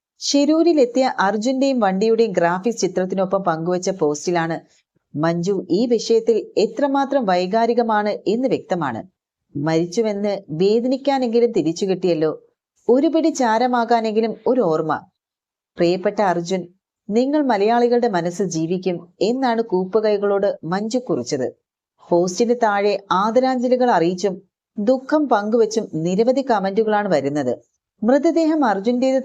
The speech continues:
തന്നെയാണെന്ന് ഉറപ്പിച്ചോ? ഡി എൻ എ ടെസ്റ്റിന് കൊടുത്തിട്ടല്ലേ ഉള്ളൂ? അർജുൻ ആർക്കെങ്കിലും ലിഫ്റ്റ് കൊടുത്തതായിരുന്നെങ്കിലോ?"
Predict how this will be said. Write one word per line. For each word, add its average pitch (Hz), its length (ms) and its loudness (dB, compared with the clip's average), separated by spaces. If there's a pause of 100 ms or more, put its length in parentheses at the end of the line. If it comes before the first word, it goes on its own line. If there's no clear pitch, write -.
തന്നെയാണെന്ന് 208 520 0
ഉറപ്പിച്ചോ? 165 720 -2 (500)
ഡി 156 80 2
എൻ 185 300 0
എ - 20 0
ടെസ്റ്റിന് 220 440 0
കൊടുത്തിട്ടല്ലേ 233 600 2
ഉള്ളൂ? 196 400 0 (560)
അർജുൻ 190 440 0 (140)
ആർക്കെങ്കിലും 240 560 0 (140)
ലിഫ്റ്റ് 226 380 0
കൊടുത്തതായിരുന്നെങ്കിലോ?" 214 1120 0